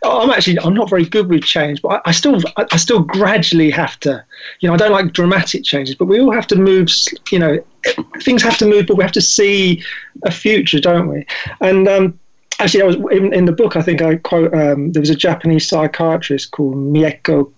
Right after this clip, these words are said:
Kamiya, and she identified seven key needs associated with ki-, Ikigai, and one of them was change and growth. So I, I think that's part of it. And, and also, comfort also probably links into material comfort.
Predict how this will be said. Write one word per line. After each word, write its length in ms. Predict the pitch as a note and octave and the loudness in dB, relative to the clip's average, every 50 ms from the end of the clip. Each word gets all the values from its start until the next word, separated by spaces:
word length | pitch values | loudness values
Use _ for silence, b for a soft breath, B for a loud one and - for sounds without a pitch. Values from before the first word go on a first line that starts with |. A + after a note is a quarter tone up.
| - - | -10 -6
Kamiya, 440 | - F3 F3+ F#3 E3 - - - B B B B B B B B B - - | -2 0 2 2 2 0 -2 -6 B B B B B B B B B -8 -4
and 180 | E3 D#3+ D#3 D3+ | 0 0 2 2
she 220 | - - G3 F#3 | 2 2 2 2
identified 840 | E3+ E3+ D#3+ E3 E3+ D#3+ D3 D3+ D3 - - E3 D#3 D3+ D3+ C3+ - | 2 2 0 0 0 0 0 -2 -4 -4 -2 -2 0 0 0 0 0
seven 600 | - - E3+ D#3+ D#3 D3+ D3+ D3 C#3+ C#3+ C#3+ D#3+ - | 0 0 0 0 0 -2 -2 -2 -2 -4 -4 -6 -8
key 280 | - - F3+ E3 D#3+ D3+ | -6 -2 0 2 2 2
needs 400 | D3+ D#3+ F3+ F3+ F3 E3 D#3+ D3 | 2 2 2 2 2 0 0 0
associated 460 | C3+ - D3+ C#3+ C#3+ D3+ D#3 D3 E3 | 0 0 2 0 0 0 0 0 0
with 160 | D3 C3+ - | -2 -2 -4
ki-, 140 | - - - | -6 -4 -4
Ikigai, 520 | E3 E3 - D#3 C3+ - - C3+ C3+ C#3 - B B B B B B B B B B - | -4 -4 -4 -4 -4 -2 -2 0 0 -2 -4 B B B B B B B B B B -2
and 180 | E3 D#3+ E3 | 0 2 2
one 140 | F#3+ F#3+ F3+ | 4 2 2
of 80 | E3+ D3 | 2 2
them 200 | D#3+ D#3 D#3+ F3 | 2 2 4 4
was 380 | G3+ F#3 D3 C#3 C3+ - - - - - | 4 4 2 0 -2 -4 -12 -16 -16 -8
change 520 | - - - F3 D#3+ D#3 D#3 D#3 D3+ C#3 | -6 -4 -2 0 0 0 0 -2 -2 -2
and 160 | D#3 D3+ D3+ | -4 -4 -2
growth. 460 | C#3+ F3+ G3+ F3+ D3 C#3+ - - - - B B B B B B B B | 0 0 0 2 0 -2 -6 -10 -16 -20 B B B B B B B B
So 380 | - - G#3 G3+ G3+ G#3+ - - - - - - | -4 -2 0 2 2 2 0 -4 -16 -18 -10 -6
I, 120 | A3+ A3 - - | -6 -6 -4 -4
I 60 | G3 | -8
think 380 | E3 - C#4+ D#4 E4 E4+ D4 C#4 _ _ _ - | -6 -2 2 2 4 4 2 0 _ _ _ -6
that's 300 | F#3 F3 B3 B3 - - | -4 -2 0 -2 -2 -4
part 440 | - - - D#3 D3 C#3 C#3 - - | -8 -8 -4 -2 0 0 -2 -2 -4
of 60 | D#3 | -4
it. 120 | D3+ D#3+ - - | -2 -2 0 0
And, 200 | F3+ G3 F3+ B B B B B B | 0 0 -2 B B B B B B
and 100 | G#3 A3+ | 0 2
also, 440 | C#4 D4+ C#4 - A#3+ G3+ F3+ F3+ F3+ | 4 2 2 2 2 2 2 2 0
comfort 440 | - - - A#3 A3 A3 F3 - G#3+ | -2 -4 -4 -2 -2 -2 0 2 2
also 340 | G#3 G3+ E3+ - F3+ F3 E3+ | 4 4 4 2 2 2 2
probably 300 | E3+ - E3+ D#3+ F3+ F3 | 0 -2 -2 0 2 2
links 340 | F3+ F3 F3 E3+ E3+ - | 2 2 2 0 0 0
into 300 | F3+ E3+ D#3+ E3+ - D3 | 0 0 0 0 0 0
material 580 | D#3 D#3 D3+ - - - E3+ E3+ F3 F3 F3 E3+ | 0 0 0 -2 -2 0 0 2 2 2 2 2
comfort. 540 | F3 - F#3 F3+ G#3 F3 - B3 B3+ D4+ | 0 0 -2 -2 -2 0 2 2 0 0